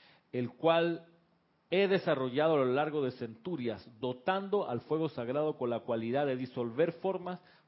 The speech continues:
patrones y núcleos de naturaleza vinculante.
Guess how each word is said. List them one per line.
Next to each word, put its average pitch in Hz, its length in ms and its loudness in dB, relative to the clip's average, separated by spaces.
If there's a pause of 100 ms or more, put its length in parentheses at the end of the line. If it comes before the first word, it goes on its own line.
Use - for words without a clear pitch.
(140)
patrones 165 560 -2
y 123 60 -8
núcleos 156 400 -4
de 123 80 0
naturaleza 117 560 -4
vinculante. 110 840 -8